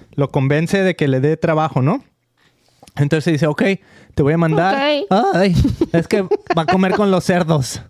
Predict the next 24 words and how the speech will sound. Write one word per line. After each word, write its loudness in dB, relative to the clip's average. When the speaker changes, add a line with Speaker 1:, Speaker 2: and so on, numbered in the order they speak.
Speaker 1:
Entonces, 0
el 4
joven 0
llegó 2
a -2
tener 0
tanta 0
hambre 0
que 0
hasta -2
las -2
algarrobas 0
con 0
las 0
que -4
se -2
alimentaba 0
a -4
los 0
cerdos 0
le 2
parecían 0
buenas 0
Speaker 2:
Guácala. 0